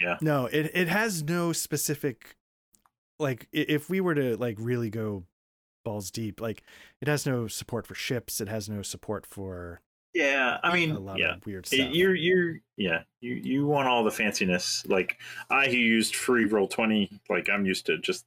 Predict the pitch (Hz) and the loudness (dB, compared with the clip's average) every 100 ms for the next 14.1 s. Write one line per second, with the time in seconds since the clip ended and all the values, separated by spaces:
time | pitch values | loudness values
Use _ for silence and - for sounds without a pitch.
0 | - 107 - - - 147 127 117 104 101 | -2 -2 0 -2 2 2 4 2 4 4
1 | 98 - 98 87 80 - _ _ _ - | 4 2 2 2 0 -4 _ _ _ -6
2 | 107 113 101 107 87 101 - 107 95 85 | -2 2 0 0 -2 -2 -2 -2 0 2
3 | 80 80 - 90 92 82 - 87 78 - | 0 -2 -4 -8 -6 -4 -2 -2 -4 -6
4 | - - - _ - - - _ _ _ | -12 -10 -10 _ -20 -20 -20 _ _ _
5 | _ _ _ _ _ _ _ _ _ _ | _ _ _ _ _ _ _ _ _ _
6 | 131 139 135 151 139 123 110 127 113 123 | -2 -2 0 0 0 -2 -4 -4 -4 -6
7 | 113 113 117 113 110 - - - - - | -4 -4 -2 -2 -2 -6 -6 -2 2 4
8 | 196 - 135 117 - 127 113 - 110 101 | 2 2 0 0 0 0 0 0 0 0
9 | 104 - 180 151 - - - 120 147 151 | -2 2 2 2 0 -8 -2 0 2 4
10 | 135 120 123 117 120 113 107 98 95 101 | 6 6 4 4 4 4 4 2 2 0
11 | - 98 107 87 92 101 95 110 110 113 | -2 -2 0 0 0 0 2 2 4 2
12 | 110 165 - 90 80 78 - 80 - 87 | 2 0 2 2 2 0 -2 -2 -2 0
13 | 82 82 87 78 - 90 90 - - 90 | 0 0 -2 -4 -6 -4 -6 -8 -12 -12